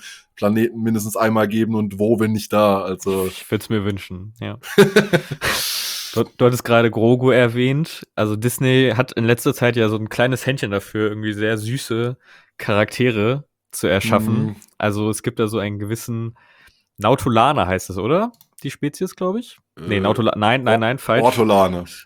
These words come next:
Speaker 2: Ortolaner, genau, Nautolaner.
Speaker 1: Ortolaner.
Speaker 2: Nautolaner ist Kit Fisto.
Speaker 1: Genau.
Speaker 2: Ähm, genau. Neil.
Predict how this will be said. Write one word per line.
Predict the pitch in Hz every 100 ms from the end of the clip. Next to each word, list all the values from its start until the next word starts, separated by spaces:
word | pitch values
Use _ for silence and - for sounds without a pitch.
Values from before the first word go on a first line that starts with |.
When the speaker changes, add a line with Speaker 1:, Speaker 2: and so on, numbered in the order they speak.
| _
Speaker 2:
Ortolaner, | - 107 - 127 127 131
genau, | 110 104
Nautolaner. | 110 104 92 95 107 110 110
Speaker 1:
Ortolaner. | -
Speaker 2:
Nautolaner | 101 135 131 120 120 113
ist | 92 107 -
Kit | - -
Fisto. | 110 - 87 - - - -
Speaker 1:
Genau. | 104 98 95 92 107
Speaker 2:
Ähm, | 107 107 107 107
genau. | 117 131 104 110 131 _ -
Neil. | 131 160 170 139 180